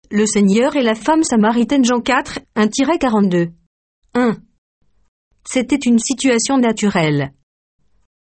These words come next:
Le Seigneur attendait de manger devant un puits, et la femme vint pour puiser de l'eau. Deux. Le Seigneur prit l'initiative d'entrer en contact avec la femme. Il lui demanda à boire.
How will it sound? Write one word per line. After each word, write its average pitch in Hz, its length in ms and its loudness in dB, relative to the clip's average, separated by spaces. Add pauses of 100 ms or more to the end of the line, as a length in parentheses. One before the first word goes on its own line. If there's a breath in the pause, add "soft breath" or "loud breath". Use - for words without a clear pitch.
(120)
Le 208 160 2
Seigneur 220 440 2
attendait 269 400 0
de 214 80 0
manger 208 300 2
devant 240 320 0
un 214 100 0
puits, 226 380 -2 (160)
et 208 80 0
la 208 160 0
femme 202 320 0
vint 208 160 2
pour 208 220 -6
puiser 233 320 0
de 220 120 0
l'eau. 170 260 0 (580)
Deux. 190 300 -2 (1000)
Le 208 160 0
Seigneur 226 480 0
prit 285 200 -2
l'initiative 247 760 0
d'entrer 226 380 0
en 247 100 0
contact 226 560 -2
avec 220 240 0
la 202 100 0
femme. 156 360 -4 (1120)
Il 233 160 2
lui 247 120 2
demanda 226 400 2
à 226 80 2
boire. 160 460 -6